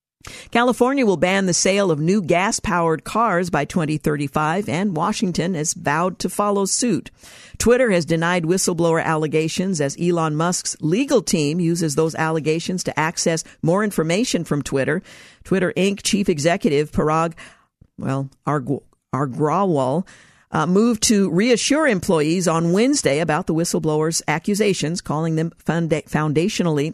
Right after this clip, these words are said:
technically, and historically inaccurate. During a company-wide meeting, Twitter's former security chief, uh, Mudge Zatko, company, uh, had said that in a whistleblower complaint, um,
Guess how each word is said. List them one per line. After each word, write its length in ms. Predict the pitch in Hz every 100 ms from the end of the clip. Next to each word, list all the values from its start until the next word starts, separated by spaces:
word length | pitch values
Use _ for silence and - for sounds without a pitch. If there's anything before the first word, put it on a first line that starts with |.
| _
technically, 540 | - - 170 165 165 -
and 140 | 156
historically 640 | 165 - 208 196 175 165 -
inaccurate. 600 | 160 151 196 - 135 151 - - -
During 280 | - 147 175
a 100 | 143 -
company-wide 640 | - 185 185 175 160 165 156
meeting, 400 | 175 202 156 190 - - -
Twitter's 380 | 165 165 147
former 360 | - 175 175 156
security 600 | - 143 - 220 208 170
chief, 420 | - 160 156 - - - _ -
uh, 120 | 151
Mudge 540 | 160 180 214 160 160
Zatko, 720 | - 160 190 - 180 139 170
company, 540 | - 170 156 147 131 151
uh, 220 | 135 -
had 160 | 160 151
said 280 | - 190 165
that 160 | 135 - - - -
in 140 | 165
a 60 | 160
whistleblower 520 | 226 - 185 165 151
complaint, 480 | 165 135 156 165 - - _ -
um, 380 | 156 147 151